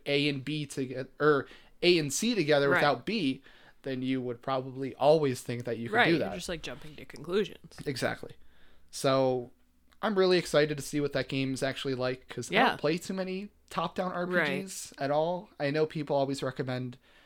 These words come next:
Speaker 1: Divinity Original Sin two, and I do wanna get into that at some point, but I'm just bad at playing games.
Speaker 2: Yeah, and I only play Animal Crossing. So, yeah.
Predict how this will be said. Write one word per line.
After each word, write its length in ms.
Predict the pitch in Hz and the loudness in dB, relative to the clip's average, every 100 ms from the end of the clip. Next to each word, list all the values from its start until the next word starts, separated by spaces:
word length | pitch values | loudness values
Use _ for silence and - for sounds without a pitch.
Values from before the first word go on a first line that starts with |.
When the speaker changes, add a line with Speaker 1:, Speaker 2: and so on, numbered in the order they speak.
| _ _ | _ _
Speaker 1:
Divinity 480 | 131 139 143 139 135 | -4 -2 -2 0 2
Original 360 | 123 127 131 120 | 0 -2 -4 -6
Sin 260 | - 127 | -6 -6
two, 280 | 123 147 147 _ _ _ _ _ _ 127 | -4 -4 -4 _ _ _ _ _ _ -6
and 240 | 123 117 | -4 -2
I 100 | 131 | -2
do 160 | 131 147 | 0 0
wanna 200 | 147 139 | 2 2
get 120 | 139 | 0
into 200 | 139 135 | 0 -2
that 200 | 135 127 | -2 -4
at 80 | 123 | -4
some 220 | 139 139 | -6 -2
point, 320 | 147 139 127 | -2 -2 -2
but 220 | - - - - _ _ | -4 -6 -12 -20 _ _
I'm 100 | 123 | -10
just 160 | 117 - | -10 -4
bad 160 | 120 113 | -4 -4
at 80 | |
playing 240 | - 120 123 | -6 -8 -6
games. 320 | 123 135 - - - - - - - - - - - - | -10 -12 -16 -20 -20 -20 -20 -20 -20 -20 -20 -20 -20 -20
Speaker 2:
Yeah, 360 | 139 160 156 151 | -12 -8 -6 -6
and 100 | 156 - | -10 -8
I 260 | 175 180 | -4 -4
only 220 | 208 220 202 | -2 -2 -4
play 240 | 180 160 | -6 -6
Animal 300 | 156 156 143 | -8 -8 -10
Crossing. 560 | - 120 - - 147 160 - - - - _ - | -12 -12 -12 -16 -18 -18 -20 -20 -20 -20 _ -20
So, 480 | - 143 135 127 131 _ - - - _ _ _ - - - - - - | -16 -14 -14 -16 -20 _ -20 -20 -20 _ _ _ -14 -12 -12 -14 -16 -16
yeah. 420 | 143 139 127 87 | -14 -10 -10 -12